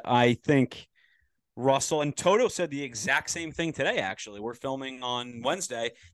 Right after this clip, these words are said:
He quotes on Wednesday saying, "Yeah, I expect Red Bull to win every single race." I think it's all gamesmanship. I think in, in, back in the Mercedes camp, they're trying to figure out how to get their car on similar pace as Red Bull.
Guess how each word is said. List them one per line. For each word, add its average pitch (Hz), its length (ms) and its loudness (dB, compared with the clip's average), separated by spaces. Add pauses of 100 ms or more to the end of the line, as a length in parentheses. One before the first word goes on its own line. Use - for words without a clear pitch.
(120)
He 147 240 0
quotes 156 460 0
on 151 180 0
Wednesday 139 400 -2
saying, 127 540 0
"Yeah, 135 180 4 (100)
I 110 80 -2
expect 113 360 0
Red 113 160 2
Bull 113 100 0
to 110 60 0
win 104 120 -2
every 107 200 0
single 107 260 -2
race." 104 280 2 (760)
I 165 140 8
think 151 240 4
it's 135 100 4
all 113 100 8
gamesmanship. 95 520 -2 (100)
I 123 120 6
think 117 380 2
in, 113 460 2
in, 117 220 2
back 110 340 2
in 107 160 0
the 104 80 -2
Mercedes 104 480 -4
camp, 104 340 -6 (240)
they're 120 120 4
trying 120 220 4
to 110 40 2
figure 107 300 4
out 107 140 4
how 110 100 2
to 101 100 2
get 98 380 0
their 104 120 2
car 95 440 2 (340)
on 113 240 0
similar 101 380 0
pace 101 260 -2
as 92 100 -8
Red 101 220 -6
Bull. 98 260 4